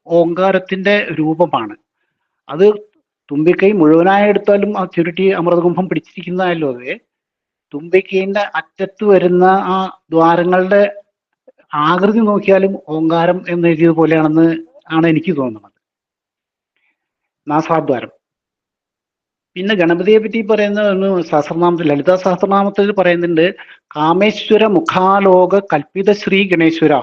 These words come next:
അത് ദേവി ഭണ്ഡാസുരനായിട്ടുള്ള യുദ്ധം ചെയ്യുന്ന സമയത്ത് ഒരു ആഭിചാരം നടത്തി അസുരൻ.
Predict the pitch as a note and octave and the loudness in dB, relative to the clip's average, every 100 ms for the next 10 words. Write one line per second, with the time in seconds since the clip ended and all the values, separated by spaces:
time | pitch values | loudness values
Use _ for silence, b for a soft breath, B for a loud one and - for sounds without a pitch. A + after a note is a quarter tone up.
0 | - _ _ _ _ b b - E3 G3+ | -4 _ _ _ _ b b -6 0 2
1 | E3+ F3 F#3 G#3+ G#3+ - D#3+ E3+ E3+ F#3 | 4 2 2 0 0 -2 0 2 2 0
2 | F3+ G3 G3 G3 F3+ D#3 F#3 F#3+ F#3 F3+ | -2 -2 0 0 0 0 -2 -2 -4 -4
3 | E3+ E3 D#3 _ E3 F3+ F#3 E3 F3+ E3+ | -2 0 -2 _ 0 0 -2 -4 -4 -4
4 | - _ - C#3+ E3 E3+ F#3 G3+ G#3 E3+ | -8 _ -8 0 2 2 2 2 2 2
5 | C3 - A#2 - C3+ D3 C3 | 0 -6 -12 -10 -4 -4 -4